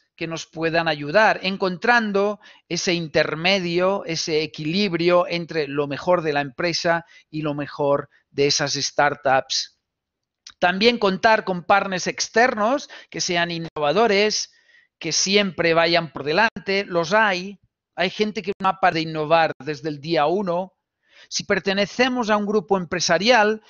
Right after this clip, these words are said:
pues que ese ecosistema también alimente a ese grupo empresarial de otras empresas.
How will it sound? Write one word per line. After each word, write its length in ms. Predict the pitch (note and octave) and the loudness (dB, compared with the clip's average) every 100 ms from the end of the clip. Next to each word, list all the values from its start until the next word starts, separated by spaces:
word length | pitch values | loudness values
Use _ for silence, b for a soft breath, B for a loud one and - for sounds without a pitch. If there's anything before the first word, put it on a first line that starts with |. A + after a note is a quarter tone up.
| b | b
pues 200 | - F3 | -8 -6
que 180 | - F#3+ | 2 4
ese 360 | G#3 G3+ G3 G#3 | 4 4 2 0
ecosistema 1040 | F#3 - E3 E3 - - A3+ F#3+ D3 A#2 _ _ _ - | -6 -4 -6 -6 -2 0 2 0 -4 -6 _ _ _ -2
también 580 | F3 E3+ F#3 G#3 F#3+ F#3+ | -2 0 2 2 2 0
alimente 840 | F3 E3+ E3 F3 C4 A3 D3+ D3 | -2 0 -4 0 0 -2 -4 0
a 100 | C#3 | 0
ese 260 | D3 - D3 | -2 -4 -6
grupo 340 | D#3+ E3 - | -4 -6 -8
empresarial 720 | D3 C#3+ C#3 D#3 D3 D#3+ D3+ | -10 -8 -4 -2 2 2 2
de 100 | C#3 | 0
otras 380 | D#3 D3+ C#3 C3+ | -2 -2 -4 -6
empresas. 800 | C#3 B2 F#3 G#3 - G3 A#3+ | -8 -2 0 0 2 2 2